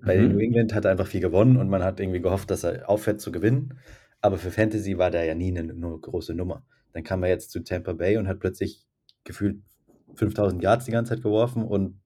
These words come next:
Speaker 1: Mike Evans, Chris Godwin und Antonio Brown gleichzeitig unterhalten können.
Speaker 2: Genau.
Speaker 1: Ist
Speaker 2: Und
Speaker 1: das
Speaker 2: jetzt hat
Speaker 1: dieses
Speaker 2: er
Speaker 1: Jahr noch
Speaker 2: keinen
Speaker 1: so?
Speaker 2: Genau, jetzt, jetzt musst du natürlich theoretisch, weißt du, in einem Jahr sitzen wir hier und sagen, ja, natürlich war er der Beste, natürlich hat er wieder es geschafft und wieder allen gezeigt.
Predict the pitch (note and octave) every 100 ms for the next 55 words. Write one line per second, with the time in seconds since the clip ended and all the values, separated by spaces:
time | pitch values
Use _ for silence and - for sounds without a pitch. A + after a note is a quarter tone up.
0 | _ _ G2+ G2 G2 G2+ G#2 G2+ - -
1 | G#2 G#2 G2+ G#2 G2+ B2+ B2+ G2 A2 G#2
2 | G#2 G#2+ G#2 G2+ G2+ E2+ D#2+ - E2 D#2
3 | D#2 - D#2 D2+ _ _ _ _ - D3
4 | E2 E2 - _ _ _ _ _ _ -
5 | E4 D3+ B2+ C#3+ C3 B2 A#2 G2+ B2+ -
6 | - - - - D#3 B2+ G#2 A#2+ - -
7 | D#3 D#3+ - C#3 D#3+ - C3+ B2 B2+ B2
8 | A#2 B2 A2+ D3+ D3+ C#3+ C3+ C3 C#3 C3
9 | B2 B2 C3 B2 A#2 A#2 A#2+ A2 G#2+ A2+
10 | G#2+ G#2 G#2 B2+ C3+ D3+ C#3 - - _
11 | _ _ _ _ _ - - - E3 C#3
12 | G#2 G#2+ G2+ G2+ G#2 - A2+ - D3 A2+
13 | G#2 G#2 G2+ G2+ - - G2 F#2+ G2 A2+
14 | G2+ B2+ B2+ F#2+ G2 G2+ - G2 A#2